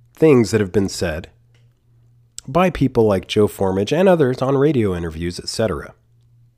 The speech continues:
The organization is the Mormon Transhumanist Association, and it has some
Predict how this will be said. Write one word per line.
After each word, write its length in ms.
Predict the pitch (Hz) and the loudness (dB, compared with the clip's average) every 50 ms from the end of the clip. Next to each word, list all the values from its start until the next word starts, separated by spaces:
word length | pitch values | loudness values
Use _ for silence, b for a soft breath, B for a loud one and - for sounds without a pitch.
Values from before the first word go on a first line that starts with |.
| _ _ b b b b b b b b b b b | _ _ b b b b b b b b b b b
The 100 | 143 156 | 4 6
organization 640 | 175 190 190 208 196 165 123 135 127 131 123 - 127 | 6 6 6 6 4 4 6 6 4 4 4 4 2
is 200 | 117 113 110 - | 2 2 2 0
the 100 | - 117 | -2 -2
Mormon 540 | 104 101 104 123 160 190 196 202 208 208 208 _ _ _ - | 0 2 4 6 6 6 6 4 2 0 -2 _ _ _ -18
Transhumanist 1040 | - - 117 101 95 95 - - - - 160 170 160 156 160 156 - - - - _ _ | -6 -4 -2 -2 -2 -4 -6 -8 0 2 4 4 6 4 4 2 0 -4 -12 -16 _ _
Association, 1000 | - 110 101 - - 101 95 - - - 92 85 82 78 - - - - - - _ _ _ _ _ _ _ _ _ _ _ _ _ _ _ _ _ _ _ _ _ _ _ _ _ _ _ - | -8 -8 -8 -6 -4 -6 -6 -4 -6 -6 -6 -6 -6 -6 -6 -8 -10 -12 -16 -20 _ _ _ _ _ _ _ _ _ _ _ _ _ _ _ _ _ _ _ _ _ _ _ _ _ _ _ -6
and 260 | 120 139 160 175 185 | -2 -2 0 0 0
it 100 | 170 139 | -2 -4
has 300 | - 113 117 135 143 - | -6 -4 -4 -4 -4 -4
some 240 | - - 143 139 | -2 -2 -2 -2